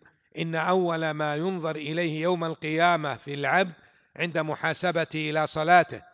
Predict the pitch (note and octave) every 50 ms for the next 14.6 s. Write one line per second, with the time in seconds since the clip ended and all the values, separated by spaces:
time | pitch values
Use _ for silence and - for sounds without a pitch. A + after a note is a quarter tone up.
0 | _ _ _ _ _ _ - C3 A#2+ C3 D3 D3 - E3+ E3 E3 D#3 D#3 - -
1 | - E3 E3+ F3+ F#3 F3+ F3+ D#3+ - G3 G#3+ G3 - - _ _ _ _ _ _
2 | _ _ _ _ _ _ _ _ _ _ _ _ _ _ _ _ _ _ _ -
3 | D#3 D3+ D3 C#3+ D3 - - F3 F#3+ F3 G3 F#3+ F#3+ G#3+ A3+ - - - - -
4 | - _ - D3+ E3+ F3 F#3+ G3+ F3+ F#3 F3+ E3+ E3+ D#3+ - F3+ F3 E3+ E3 -
5 | - G3+ G3 F#3 F3 E3 - F3+ F3 E3+ E3 D#3 F3+ G3 G#3+ G#3 F#3 C#3 G#2 F#2
6 | - _ _ _ _ _ _ - C3+ D3+ D#3+ F#3 F3+ F3+ F3 F3 E3 - - F#3
7 | - - E3+ D#3+ D3 - D#3+ E3 D3+ E3+ F3 F3 E3 D#3+ D#3 D#3 D3 - - _
8 | _ _ _ _ _ - A#2+ B2 D#3 G3+ A3+ F3+ D3+ C#3+ F3+ E3+ - E3 D3 D3+
9 | E3 E3+ F3+ G3+ A#3 A#3+ A3+ D#3+ - _ _ _ _ _ _ - D3 D#3 E3 F3
10 | G#3 A3 F3+ D#3 D3 F3 D#3+ D3 D3 E3 D#3 D#3 F3 F#3 F3+ E3 D3 D#3+ E3+ F3+
11 | G3 - _ _ _ _ _ _ - - - E3+ F3 F3 F3 E3+ - F3 E3+ D#3+
12 | D#3 D#3 B2+ C#3 F3 E3+ E3+ D#3+ D3+ D#3 D3+ D3 C#3+ D3+ D#3+ F3 F#3+ - _ _
13 | _ _ _ _ _ _ _ - C#3 E3 E3+ E3 D3+ C#3+ D3+ D3+ D3 D3+ D#3 D3+
14 | E3+ E3+ D#3 D#3+ C#3+ C3+ C3+ C3+ C3+ C3 A#2+